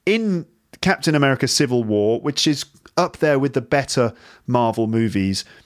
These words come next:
you get the right mix of realism and comic book fantasy, okay? So I'm now reading from some,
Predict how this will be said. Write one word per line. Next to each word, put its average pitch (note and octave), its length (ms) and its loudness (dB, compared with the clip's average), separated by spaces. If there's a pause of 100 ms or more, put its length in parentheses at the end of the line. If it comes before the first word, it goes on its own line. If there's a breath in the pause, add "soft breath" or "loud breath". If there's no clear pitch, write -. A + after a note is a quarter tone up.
(220 loud breath)
you C#3+ 120 0
get C#3 280 -2
the C3 80 -2
right B2 520 0 (300)
mix A#2 520 0
of A2+ 260 0
realism G#2+ 600 2 (520 soft breath)
and A#2 160 0
comic C3+ 360 0
book A#2 180 0
fantasy, G2+ 800 -2
okay? B2 360 0 (400 loud breath)
So D3+ 360 0 (1120)
I'm D3 100 2
now G3 160 4
reading E3+ 320 0
from C#3+ 240 -2
some, C3 320 0